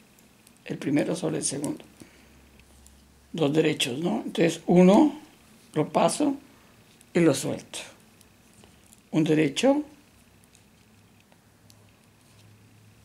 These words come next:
un revés. Tal como se presenta la puntada, termino igual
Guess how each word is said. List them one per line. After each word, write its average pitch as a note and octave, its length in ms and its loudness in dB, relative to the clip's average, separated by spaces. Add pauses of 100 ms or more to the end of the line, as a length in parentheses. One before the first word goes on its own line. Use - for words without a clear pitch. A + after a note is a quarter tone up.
(200)
un D#3 160 -2
revés. D#3 760 -2 (2750)
Tal F3+ 280 2
como G#3+ 240 2
se G3+ 120 0
presenta D#3 480 0
la F3 140 2
puntada, F#3 540 6 (580)
termino G#3+ 640 8
igual G3 680 4